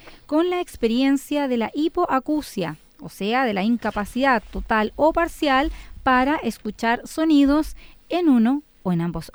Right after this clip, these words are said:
oídos. Según lo indicado en la guía clínica del Ministerio de Salud del año dos mil ocho, la última encuesta de discapacidad en Chile, la hipoacusia,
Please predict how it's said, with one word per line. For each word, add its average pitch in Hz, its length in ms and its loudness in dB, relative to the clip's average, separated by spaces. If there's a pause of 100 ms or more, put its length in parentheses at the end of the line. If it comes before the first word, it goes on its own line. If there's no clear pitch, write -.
oídos. 160 680 -6 (340)
Según 220 680 2
lo 214 140 0
indicado 214 640 0
en 269 140 4
la 220 240 0
guía 214 240 0
clínica 262 580 0
del 233 140 -4
Ministerio 220 500 0
de 302 120 -2
Salud 294 280 -2
del 262 160 -2
año 277 380 2
dos 240 200 0
mil 269 380 2
ocho, 269 540 2 (380)
la 226 120 0
última 330 300 0
encuesta 302 440 -2
de 285 120 0
discapacidad 269 840 -2 (140)
en 330 160 -4
Chile, 226 420 0 (360)
la 185 140 -6
hipoacusia, 233 800 -6